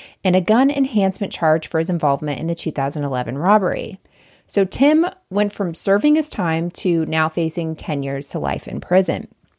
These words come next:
His attorney thought this was all coming because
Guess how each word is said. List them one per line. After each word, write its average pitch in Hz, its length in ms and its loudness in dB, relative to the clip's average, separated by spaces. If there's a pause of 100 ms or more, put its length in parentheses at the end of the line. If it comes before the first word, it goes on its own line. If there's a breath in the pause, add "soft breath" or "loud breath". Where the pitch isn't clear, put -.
(200)
His 320 200 0
attorney 220 380 4
thought 180 280 2
this 208 180 -2
was 214 200 -4
all 190 180 6
coming 180 420 0
because 151 580 0